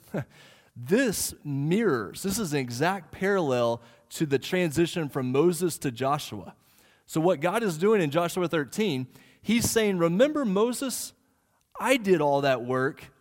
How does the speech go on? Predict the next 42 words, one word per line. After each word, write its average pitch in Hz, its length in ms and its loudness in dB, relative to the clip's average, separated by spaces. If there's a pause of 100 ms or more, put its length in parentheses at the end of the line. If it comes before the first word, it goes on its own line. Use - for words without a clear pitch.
(220)
Moses 220 420 2
grew 170 220 2
old, 160 260 2
he 214 160 0
died, 190 240 0
and 170 100 -4
he 190 80 0
passed 180 320 -4
it 165 80 -2
off 156 160 0
to 143 100 -4
you. 175 240 -4 (1300)
Your 151 240 -2
conquest 233 540 0
of 226 80 -4
the 196 80 2
land, 226 420 0 (560)
I 247 160 2
did 247 260 2
all 165 200 4
that 151 180 4
work. 143 420 -2 (800)
You 196 180 0
were 262 100 0
faithful. 175 680 0
I 190 160 2
was 202 180 0
with 180 240 2
you. 185 220 -4
You've 180 180 -4
grown 170 240 2
old. 160 320 0
Now 156 120 0
you're 160 120 0
gonna 165 160 -2
pass 147 300 -4
it 139 80 -2
off 135 340 -2 (120)
to, 135 560 -4
to 143 100 -8
someone 135 420 -4
else." 135 340 -4